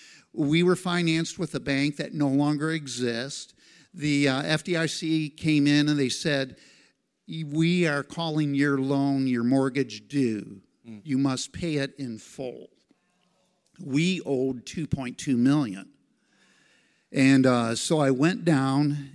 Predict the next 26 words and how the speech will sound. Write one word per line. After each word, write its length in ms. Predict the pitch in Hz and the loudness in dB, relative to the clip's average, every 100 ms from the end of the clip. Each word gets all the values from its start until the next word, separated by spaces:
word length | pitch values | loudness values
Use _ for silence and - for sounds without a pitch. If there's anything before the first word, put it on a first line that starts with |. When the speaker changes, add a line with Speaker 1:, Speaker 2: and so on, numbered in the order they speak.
| - | -4
Speaker 1:
and 320 | 127 123 123 | 0 2 2
I 200 | 120 113 | 0 -4
talked 500 | - 165 185 190 - | -4 -4 -2 -4 -6
with 180 | 143 107 | -8 -8
them 220 | 113 120 | -8 -6
and 100 | 117 | -4
had 180 | 127 135 | -6 -2
a 40 | |
meeting, 420 | 131 135 143 131 | 0 2 2 0
and 160 | 127 123 | 0 -4
I'd 200 | 117 117 | -8 -10
heard 200 | 123 196 | -6 -2
they 120 | 190 | 0
were 160 | 147 135 | 0 0
offering, 560 | 151 185 - 156 139 - - - _ - | 0 -4 -2 -2 -2 -6 -18 -20 _ -4
accepting 540 | 151 - 208 208 185 | -4 0 -2 -2 0
offers 420 | 151 156 165 156 | 0 -2 -6 -10
of 80 | 123 | -8
sixty 460 | - 185 180 - 139 | -6 -4 -4 -6 -6
cents 340 | - 151 135 | -2 -2 -2
on 140 | - 135 | -2 -4
the 100 | 110 | -4
dollar. 560 | 120 113 104 101 - _ _ _ _ _ _ _ - | -6 -8 -10 -14 -20 _ _ _ _ _ _ _ -2
And 100 | 143 | 2
I 80 | 139 | 2
said, 440 | - 147 123 110 | 4 2 2 -2